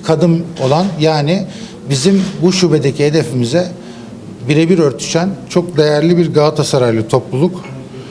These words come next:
Onlarla beraber kadın futbolunda da fark yaratmak üzere göreve geldiğimiz takdirde hemen bir kadın futbol şubesini hayata geçirerek orada da Avrupa çapında ciddi başarılar elde etmeyi,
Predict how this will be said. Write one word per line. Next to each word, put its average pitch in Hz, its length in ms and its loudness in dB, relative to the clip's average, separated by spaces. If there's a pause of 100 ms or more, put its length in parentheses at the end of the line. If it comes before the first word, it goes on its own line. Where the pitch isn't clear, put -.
(480)
Onlarla 165 500 2
beraber 139 520 0 (200)
kadın 143 200 2
futbolunda 131 600 0
da 175 120 2
fark 160 380 -2
yaratmak 131 460 -2
üzere 123 340 0 (560)
göreve 147 400 2
geldiğimiz 139 640 -2
takdirde 139 600 0 (160)
hemen 147 360 0
bir 151 180 0
kadın 143 220 0
futbol - 420 -2
şubesini 120 520 -2 (540)
hayata 135 360 0
geçirerek 135 540 0
orada 131 320 2
da 160 180 0 (440)
Avrupa 143 360 2
çapında 139 480 -2
ciddi 120 380 -4
başarılar 127 440 0
elde 110 220 -2
etmeyi, 107 320 -6